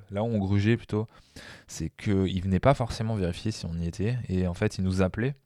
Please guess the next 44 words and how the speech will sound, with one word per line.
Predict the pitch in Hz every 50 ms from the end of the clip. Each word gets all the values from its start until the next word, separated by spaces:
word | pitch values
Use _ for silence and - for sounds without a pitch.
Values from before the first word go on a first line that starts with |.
| _ _ _ - - - - - - _ -
Et | 92
je | 95 95
me | 90
souviens | - - - 92 101 110 110 107
que, | - - 107 95 98 98 101 98 90
euh, | - 90 87 85 85 85 85 85
bah, | 82 82 80
avec | 87 87 -
mon | - 90 85
pote, | - - 101 104 - -
euh, | 98 90 90
un | 87 92
soir, | - - 101 104
on | 98
s'était | 90 - - 92
mis | 90 90
une | 87 90
caisse. | - - 104 92 104 110 - - - - -
Et | - 90
le | 85 85 87 87 87
lendemain, | 87 95 101 101 98 98 101 104 104 104 107
tôt, | - - 110 107 107 107 104 - - -
<laughs> | - - - 101
voilà, | 104 101 98 101 101 92
tôt, | - - 101 98 95
vers | 90 90 90 95
six, | - - - 101 95
sept | - - - 98 95 -
heures, | 104 104 101
on | 98
devait | 95 87 90 90 92 92
se | 87 - -
retrouver | - 104 - - - 101 101 98
je | -
sais | - 90
pas | - 98 95 98
où, | 101 104 107 107 101
à | 90 90
distribuer | 90 90 - - 104 95
des | 92 90
flyers | - - - 98 98 95 90
à | 87
la | 87 92
con. | - - 120 113